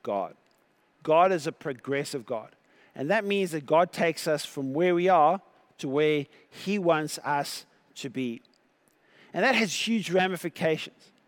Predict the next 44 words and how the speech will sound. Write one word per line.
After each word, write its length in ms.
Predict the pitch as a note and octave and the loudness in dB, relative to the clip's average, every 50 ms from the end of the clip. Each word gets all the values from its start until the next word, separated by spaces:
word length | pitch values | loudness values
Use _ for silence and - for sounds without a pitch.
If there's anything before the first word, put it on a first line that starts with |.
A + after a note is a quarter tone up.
| _ _ _ _ _ _ _ _ _ _ _ _ _ _ _ _ _ _ _ _ _ _ _ _ _ | _ _ _ _ _ _ _ _ _ _ _ _ _ _ _ _ _ _ _ _ _ _ _ _ _
It 80 | D3 | -10
takes 300 | - - G3+ G3+ F#3 - | -2 0 0 0 0 -2
us 80 | D#3+ - | -6 -6
from 180 | - - D3 D3 | -6 -6 -2 2
where 220 | D#3 G3 A3+ A#3 | 4 6 6 6
we 140 | A3 F#3+ F3 | 6 6 6
are 200 | D#3+ D3+ D#3 E3 | 6 6 4 2
into 240 | D#3+ - - - C#3+ | 0 -6 -10 -8 -8
the 80 | D3+ | -8
future 380 | - - - F#3+ F3+ - - F3 | -8 -8 -8 -8 -6 -6 -4 -2
that 200 | D#3 D#3 D3 B2 | -2 -2 -2 -2
God 440 | A2+ D3 D3 D3+ D#3 D#3+ D#3+ D#3 - _ _ _ _ | 2 4 6 6 6 6 4 2 -4 _ _ _ _
has 280 | - - D#3 C#3+ - - | -10 -8 -8 -8 -8 -2
got 280 | - D#3 D#3+ - - | 0 0 0 0 -4
for 180 | - - B2+ G#2 | -8 -8 -6 -8
us. 260 | F2 - - - _ _ _ _ _ _ _ _ _ _ _ _ | -8 -10 -18 -20 _ _ _ _ _ _ _ _ _ _ _ _
That 120 | F3+ F#3 G#3 | -2 0 0
if 140 | A3 - | 0 0
we 140 | A#3 A#3 G#3+ | 0 -2 -2
follow 420 | - - - G#3+ A3 B3 B3+ C4 A3 | -2 0 2 4 6 6 6 6 4
God, 400 | D3+ - C#3+ C3+ B2 B2 C3 - - - - - - | 4 4 4 4 4 4 2 0 -6 -14 -20 -6 0
our 140 | D#3 D#3+ E3+ | 4 6 6
life 420 | E3+ E3 E3+ F3+ G3 A3 G3+ - | 8 8 8 8 8 6 6 2
should 380 | - - - - - A#3+ G#3 E3 | 0 -2 0 0 0 -2 -2 -4
be 140 | - G3+ G3 | -6 -6 -6
changing. 600 | - - - - F3+ F#3 G3 G3+ F#3 D#3+ D3+ C#3+ | -6 -4 -4 -2 -2 -2 -2 -2 -2 -4 -4 -6
It 100 | C#3+ C3+ | -6 -6
should 260 | - - - G#3 F3+ | -6 -6 -8 -8 -6
be 120 | F3+ G3 E3+ | -8 -8 -2
getting 320 | C#3+ F3 F3 E3 E3+ E3 | 0 2 2 2 0 -2
better. 340 | C3 - D#3+ D#3+ D#3+ D3+ C#3+ | -2 0 2 2 2 0 -2
We 60 | C3 | -6
should 200 | - - G#3 F#3+ | -6 -8 -8 -6
be 120 | F3+ G3+ F3+ | -4 -2 0
making 380 | F3+ F3+ F3+ E3+ - D#3+ D3 | 2 0 0 0 -2 -8 -12
progress 680 | - - - - - G3 G3 G#3 G3+ F3 D3 C#3 C3+ - | -12 -14 -14 -6 -2 0 0 0 0 0 -2 -4 -4 -6
because 300 | - - - F3 E3 D#3 | -8 -8 -8 -8 -8 -8
it's 140 | F3 E3 - | -10 -10 -8
in 80 | F3 F3+ | -6 -6
the 80 | D#3+ | -6
very 340 | C#3 - F3 G3 G3+ G#3+ G3+ | -2 0 0 0 2 0 -2
nature 760 | F3+ E3+ D#3+ D#3 D#3+ F3+ F3+ E3+ - - F3+ E3+ D#3+ D#3+ D#3+ _ _ _ - - _ _ _ - | -2 -2 0 0 2 0 0 -2 -4 -2 -2 0 0 -2 -4 _ _ _ -20 -20 _ _ _ -10
of 200 | - B2+ A#2 - | -10 -10 -8 -4
God. 280 | - C3+ A#2 G#2 G2+ | -2 -2 0 -2 -2